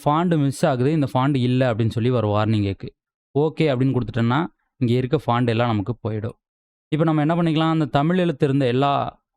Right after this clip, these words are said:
ஃபாண்டையும், அதாவது தமிழ் எழுத்து இருந்த இந்த டெக்ஸ்ட்டை மட்டும் மார்க் பண்ணிட்டு, மேல நான் எஸ் ஆர் ஃபாண்ட் வச்சிருக்கேன், அந்த எஸ் ஆர் ஃபாண்ட் எடுத்துக்கிறேன்.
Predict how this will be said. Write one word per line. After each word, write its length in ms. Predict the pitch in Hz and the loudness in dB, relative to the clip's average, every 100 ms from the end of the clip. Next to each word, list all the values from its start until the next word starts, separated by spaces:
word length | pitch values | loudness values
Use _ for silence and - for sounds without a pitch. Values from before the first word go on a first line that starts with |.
| - 139 | -6 -2
ஃபாண்டையும், 360 | 139 135 120 | 0 0 -2
அதாவது 380 | - 120 131 151 | -2 -2 0 0
தமிழ் 280 | 139 135 156 | 0 0 0
எழுத்து 280 | 139 135 139 | 0 0 0
இருந்த 220 | 127 123 | 0 0
இந்த 460 | 117 117 113 123 _ _ 143 | 0 0 0 -4 _ _ -6
டெக்ஸ்ட்டை 200 | 131 165 | -2 0
மட்டும் 240 | 135 135 | 0 0
மார்க் 320 | 117 117 131 - | 0 0 -2 -2
பண்ணிட்டு, 440 | 113 101 131 139 _ _ _ _ - | -2 -2 -4 -4 _ _ _ _ -6
மேல 340 | 127 143 135 | -2 0 0
நான் 160 | 127 120 | 0 0
எஸ் 280 | 120 - 180 | 0 0 0
ஆர் 100 | 139 | 0
ஃபாண்ட் 240 | 135 143 | 0 0
வச்சிருக்கேன், 500 | 127 120 117 127 - | 0 -2 -2 -4 -6
அந்த 200 | - 113 | -6 -2
எஸ் 220 | 120 117 | 0 2
ஆர் 100 | 156 | 0
ஃபாண்ட் 180 | 123 120 | 2 0
எடுத்துக்கிறேன். 360 | 107 95 - | 0 -4 -8